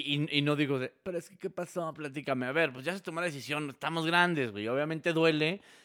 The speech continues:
eh, pero no se trata de, de, de sacar el látigo y empezarte a pegar con tu propio palo, ¿sabes cómo? No, no es la idea. Lo que sí es,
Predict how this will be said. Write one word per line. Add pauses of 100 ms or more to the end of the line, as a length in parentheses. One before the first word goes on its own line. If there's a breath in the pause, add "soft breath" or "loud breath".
(240 loud breath)
eh,
pero (600 soft breath)
no
se
trata
de,
de,
de
sacar
el
látigo
y
empezarte
a
pegar
con
tu
propio
palo,
¿sabes
cómo?
No,
no
es
la
idea. (1040 soft breath)
Lo
que
sí
es,